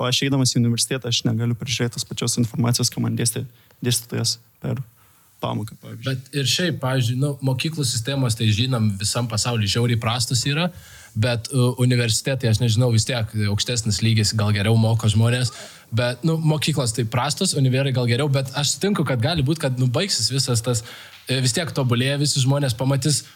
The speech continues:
Speaker 2: okei, net nereikia sėdėt tam klasėj, žinai, ir, e, nei laiko gaišt ir panašiai. Sutinku su tavim, kad gali šitą kryp-, kryptim judėt viskas.
Speaker 1: Aš tiesiog matau daugiau pliusų mokintis, a, pačiam savo jėgom.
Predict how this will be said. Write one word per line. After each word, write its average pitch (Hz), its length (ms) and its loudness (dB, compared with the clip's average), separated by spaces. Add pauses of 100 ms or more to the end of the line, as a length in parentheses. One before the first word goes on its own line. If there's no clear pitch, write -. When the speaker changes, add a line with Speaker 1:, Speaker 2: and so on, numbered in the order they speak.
Speaker 2:
okei, 113 380 0
net 113 260 4
nereikia 123 400 0
sėdėt 120 340 0
tam 110 200 2
klasėj, 127 500 0
žinai, 120 180 4
ir, 113 240 2 (300)
e, 110 320 2
nei 117 160 4
laiko 117 360 2
gaišt 120 280 0
ir 110 60 2
panašiai. 117 600 2 (220)
Sutinku 170 380 0
su - 80 0
tavim, 135 200 2
kad 117 140 2 (340)
gali 131 320 0
šitą 113 240 0
kryp-, 113 320 0
kryptim 131 400 2
judėt 110 380 2
viskas. 101 340 -4 (420)
Speaker 1:
Aš 131 200 -2
tiesiog 156 280 -2
matau 135 260 0
daugiau 127 280 -2
pliusų 131 460 -2
mokintis, 123 800 -2
a, 123 200 -4 (240)
pačiam 123 400 -2
savo 120 320 0
jėgom. 117 400 -2